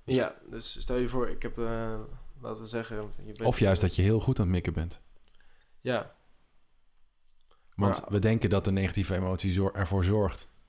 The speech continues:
Speaker 2: Kijk, wij conne-, wij connecten die negatieve emotie met ons doel. Terwijl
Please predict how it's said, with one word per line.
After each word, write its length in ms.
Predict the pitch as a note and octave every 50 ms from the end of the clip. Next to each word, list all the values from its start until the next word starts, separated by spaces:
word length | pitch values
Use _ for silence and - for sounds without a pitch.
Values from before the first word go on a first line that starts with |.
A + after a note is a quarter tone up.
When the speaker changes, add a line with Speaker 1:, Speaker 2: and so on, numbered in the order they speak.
| _ - _ - - - - _ _ _ _ _ _ _ _ _ _ _ _ _ _ - - - -
Speaker 2:
Kijk, 160 | - A#2 G#2
wij 160 | G2+ B2 B2+ B2
conne-, 360 | - B2 A#2+ B2 - - G#2+
wij 160 | A2 B2 B2
connecten 400 | - B2+ B2 B2+ B2+ A2 - A2
die 80 | G#2+ G#2+
negatieve 420 | A2 A2 G#2 G2 A2 G#2 F#2+ G#2+
emotie 360 | G2+ G#2+ G#2+ A2 G#2+ - G#2+
met 120 | G2+ G2 G2+
ons 120 | F#2+ F#2+
doel. 360 | G2+ A#2 A2+ G2 F2+ E2 D#2+ - - - - _ - - _ _ _ _ _ _ _ _ _ _ _ _ _ _ _ - - - - - - - - - - - - - - _ _ -
Terwijl 480 | - G2 F#2 F2+ F2 E2+ E2+ E2 E2